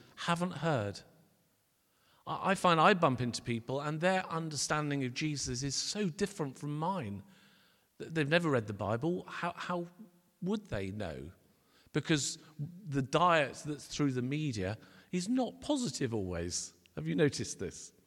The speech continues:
But h-,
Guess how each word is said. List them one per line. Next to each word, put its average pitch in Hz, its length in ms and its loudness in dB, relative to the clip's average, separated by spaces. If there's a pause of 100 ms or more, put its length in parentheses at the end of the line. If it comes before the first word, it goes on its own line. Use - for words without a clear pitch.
(2000)
But 190 140 8
h-, 139 80 -2